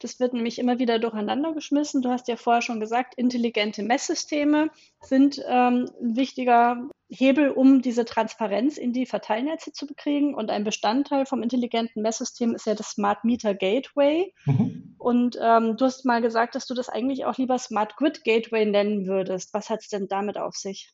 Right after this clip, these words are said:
Speaker 2: Ja, also aus irgendeiner, wir sprechen immer von Smart Mietern, ja, und deswegen heißt das Ding dann eben auch Smart Meter Gateway, ja. Aber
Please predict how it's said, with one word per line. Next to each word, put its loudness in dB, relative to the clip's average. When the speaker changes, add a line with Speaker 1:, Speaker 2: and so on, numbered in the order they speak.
Speaker 2:
Ja, 8
also 8
aus 6
irgendeiner, 8
wir 2
sprechen 4
immer 6
von 2
Smart 6
Mietern, 8
ja, 8
und 2
deswegen 0
heißt 4
das -6
Ding 0
dann 2
eben -2
auch -2
Smart 2
Meter 4
Gateway, 2
ja. 0
Aber 6